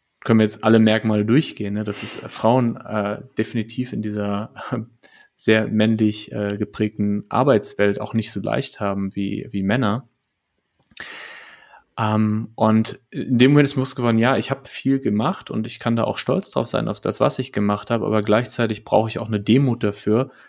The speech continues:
dass andere vielleicht noch härter arbeiten müssen, dass andere noch mehr Glück brauchen und, ähm, dass, äh, ich diese Privilegien habe.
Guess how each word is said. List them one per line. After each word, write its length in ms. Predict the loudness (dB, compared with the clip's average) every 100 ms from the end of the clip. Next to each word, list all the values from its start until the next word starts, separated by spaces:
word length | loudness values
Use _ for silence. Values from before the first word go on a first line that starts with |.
| -6
dass 260 | -4 -4 0
andere 300 | 2 2 0
vielleicht 320 | -2 -2 -2
noch 200 | -4 -6
härter 320 | -10 -10 -12
arbeiten 320 | -10 -12 -12
müssen, 320 | -14 -14 -14 -12
dass 240 | -12 -6
andere 260 | -4 0 2
noch 220 | 2 2
mehr 160 | 0
Glück 280 | 0 -2 -4
brauchen 560 | -10 -10 -10 -8 -10 -10 _ -20 -20 -20 _
und, 560 | 0 4 4 2 -2 -6
ähm, 560 | -2 0 0 0 -2 -8 _ _
dass, 420 | 0 0 -2 -6 -4
äh, 520 | -2 -2 -4 -6 -10
ich 180 | -12 -6
diese 260 | -2 0
Privilegien 800 | 2 2 2 4 2 2 -2 -4
habe. 380 | -2 -2 -4 -10